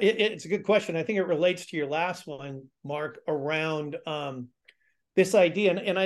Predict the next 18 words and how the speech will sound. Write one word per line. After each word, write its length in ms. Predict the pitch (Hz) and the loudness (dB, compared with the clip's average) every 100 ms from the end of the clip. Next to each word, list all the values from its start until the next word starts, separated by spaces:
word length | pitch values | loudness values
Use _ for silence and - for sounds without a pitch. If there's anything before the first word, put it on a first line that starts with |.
| 190 | 0
and 120 | 185 | -2
I 100 | 214 | -2
try 240 | 214 262 311 | -2 2 2
to 80 | 294 | 4
break 260 | 254 247 | 4 4
down 200 | 214 190 | 2 2
those 200 | 185 135 | 2 0
words 340 | 143 151 170 151 | -2 2 2 2
a 40 | |
little 200 | 151 147 | 0 0
bit 140 | 156 | -2
that 80 | 156 | -4
we 140 | 147 135 | -8 -6
talk 360 | - 156 156 | -6 -6 -2
about, 300 | 156 123 - | -4 -4 -10
channels 640 | - 185 180 196 214 - _ _ _ _ _ | -4 0 2 2 -2 -8 _ _ _ _ _
versus 300 | 156 165 180 | -2 -2 0
alliances 920 | 175 175 147 143 139 - 135 147 - | 2 2 0 -2 -4 -4 -4 -6 -14